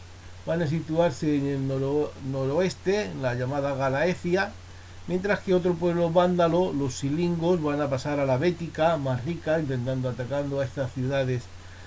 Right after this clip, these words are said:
a las que antes nos referíamos, mientras que los alanos ocuparán la Lusitania y todo el oeste de la Cartaginense,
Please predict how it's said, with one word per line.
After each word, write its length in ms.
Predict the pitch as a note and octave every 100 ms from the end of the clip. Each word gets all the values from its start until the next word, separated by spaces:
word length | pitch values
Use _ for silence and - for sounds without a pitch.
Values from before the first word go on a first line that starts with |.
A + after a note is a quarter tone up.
| - -
a 60 |
las 120 | B2+
que 80 | B2
antes 200 | C#3+ C#3
nos 160 | C#3+ C#3
referíamos, 720 | C#3 D3+ D3+ F#3 F3 F3+ G3 - - - - - -
mientras 400 | E3 F3+ G3 F#3+
que 240 | - F#3+ G3
los 340 | F3 D#3 - -
alanos 640 | D3 E3+ F#3 F3 F#3 F3+ - -
ocuparán 600 | B2+ C#3 C#3 C#3+ C3 E3
la 120 | D3
Lusitania 1000 | C3+ C#3 B2+ C3 - F3+ F3 E3 E3+ F3+
y 80 | D3+
todo 380 | B2+ D3 C#3 C#3+
el 100 | C#3
oeste 480 | D3 E3 - - A#2+
de 160 | B2
la 140 | A#2+ A2+
Cartaginense, 1160 | C#3 D3+ - D3 C3 D3+ E3 F3+ D3+ E3 F#3+